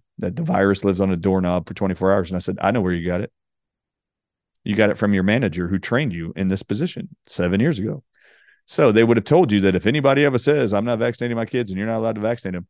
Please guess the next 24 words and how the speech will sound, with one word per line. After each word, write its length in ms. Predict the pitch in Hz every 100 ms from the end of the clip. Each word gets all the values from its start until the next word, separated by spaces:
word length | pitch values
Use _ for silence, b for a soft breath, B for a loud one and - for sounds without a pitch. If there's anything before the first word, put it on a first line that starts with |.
| _
tell 260 | - 135 165
them 340 | 139 147 123
this. 360 | 104 131 101 -
It'll 140 | 107
scare 420 | 98 - 131 127 127
them 160 | 123
enough 440 | 117 113 101 90 95
and 100 | 98
they 100 | 98
will 100 | 95
do 180 | 87
it. 100 | 131 - _ _ _ _
Tell 260 | - 143 202
them 320 | 160 127 131
that 120 | 123 107
the 60 |
virus 420 | 104 113 120 120
lives 240 | 117 113 107
on 120 | 113
the 60 | 113
doorknob 440 | 107 101 98 98
for 60 | 101
twenty-four 500 | 107 107 110 117 92
hours, 420 | 85 87 87